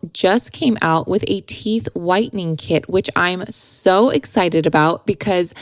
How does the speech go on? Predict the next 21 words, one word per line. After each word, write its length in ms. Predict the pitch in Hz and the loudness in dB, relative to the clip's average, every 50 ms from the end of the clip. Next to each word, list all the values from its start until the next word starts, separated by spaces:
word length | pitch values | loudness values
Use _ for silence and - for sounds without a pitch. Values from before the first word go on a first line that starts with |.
| - - _ | -20 -20 _
I 220 | - 190 202 202 - - | 0 2 2 2 0 0
already 420 | 185 180 185 185 185 185 180 185 | -2 0 0 2 2 2 2 2
love 260 | 180 165 160 156 156 160 | 2 2 2 2 2 2
their 140 | 151 156 | 2 0
toothpaste. 680 | 151 - - 151 139 - 139 - - - - - - - - - - - - - - - _ _ _ - | 2 0 -2 -2 0 0 -2 -2 -2 -4 -4 -6 -8 -12 -18 -20 -20 -20 -20 -20 -20 -20 _ _ _ 2
Bite's 340 | - 208 214 233 240 - - | 4 4 4 4 0 -2 -8
teeth 380 | - - - 220 208 208 - | -10 -4 -2 -2 -2 0 0
whitening 400 | - 190 175 - - 185 175 170 | 2 2 2 0 -2 -6 -8 -8
kit 280 | 170 - - 180 165 - | -6 -2 0 0 2 2
is 180 | - 180 185 - | 2 0 0 2
made 320 | 190 180 175 170 175 185 | 0 2 2 2 2 0
without 400 | 170 170 175 - 180 165 165 165 | 0 0 0 2 4 4 2 2
harmful 480 | - - - 175 170 175 190 - 254 254 | -2 -4 -4 -2 -2 -2 2 2 2 2
chemicals 640 | - 220 180 165 165 160 - 165 160 160 170 175 - - - - - - - | 4 2 0 0 -2 -4 -2 0 0 2 0 0 -4 -10 -16 -20 -20 -10 -6
and 320 | - 185 196 214 247 262 262 - | -4 0 4 4 4 4 4 4
is 180 | 247 247 226 | 4 4 2
safe 340 | - - - 196 180 196 - - - | 0 0 0 2 2 0 -2 -6 -12
for 160 | - - - | -10 -8 -6
sensitive 640 | - - - 160 156 156 - - 151 151 151 - | -6 -2 -2 -2 -2 -2 -2 0 2 2 2 0
teeth. 420 | - - - - 123 - - - 131 - - - - - - - - | -4 -8 -6 -6 -8 -8 -10 -14 -18 -18 -20 -20 -20 -20 -20 -2 0
It's 180 | - 220 - | 0 0 0